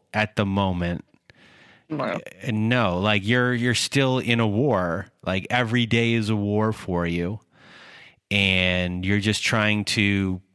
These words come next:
Speaker 1: you know, you're playing, you're just trying to get away from bombs that are dropping.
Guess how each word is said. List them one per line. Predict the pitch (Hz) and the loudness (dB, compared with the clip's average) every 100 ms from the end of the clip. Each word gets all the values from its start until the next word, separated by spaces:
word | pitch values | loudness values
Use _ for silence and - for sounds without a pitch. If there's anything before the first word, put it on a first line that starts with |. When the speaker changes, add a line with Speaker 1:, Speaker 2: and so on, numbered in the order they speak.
| _ _ - - - - _ _ | _ _ -20 -20 -20 -20 _ _
Speaker 1:
you | 107 | -6
know, | 92 | -4
you're | 90 95 | -4 -6
playing, | - 113 110 110 101 | -4 0 2 2 0
you're | 104 | -2
just | 107 - | -2 -2
trying | 123 | 0
to | 113 101 90 - _ - | 0 -2 -4 -14 _ -2
get | 113 | 0
away | 120 110 120 | 2 0 0
from | - 104 | -2 -2
bombs | 90 101 113 127 123 | 0 0 0 0 -2
that | 127 | -2
are | 127 | -2
dropping. | 120 131 131 143 135 135 127 | 0 0 0 -2 -2 -4 -8